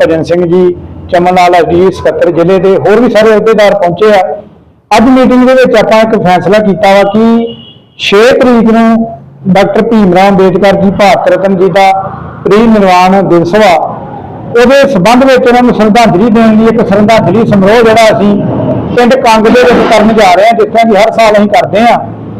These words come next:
ਤੇ ਉਸ ਦੀ ਅੱਜ ਸਾਰੀ ਟੀਮ ਨੇ ਸਾਫ਼ ਸਫਾਈ ਵੀ ਕੀਤੀ ਜਾ ਕੇ, ਤੇ ਉਸ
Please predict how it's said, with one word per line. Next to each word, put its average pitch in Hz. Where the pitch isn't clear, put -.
ਤੇ 214
ਉਸ 175
ਦੀ 233
ਅੱਜ 226
ਸਾਰੀ 214
ਟੀਮ 214
ਨੇ 214
ਸਾਫ਼ 175
ਸਫਾਈ 220
ਵੀ 233
ਕੀਤੀ 208
ਜਾ 202
ਕੇ, 208
ਤੇ 233
ਉਸ 226